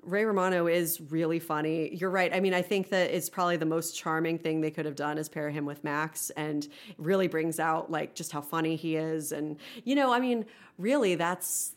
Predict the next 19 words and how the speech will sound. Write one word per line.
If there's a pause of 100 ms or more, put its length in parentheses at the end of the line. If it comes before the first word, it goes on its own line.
(260)
that's
kinda,
I
think,
what
made
Sarah
start
to
fall
for
him
was
the
way
he
was
with
Drew.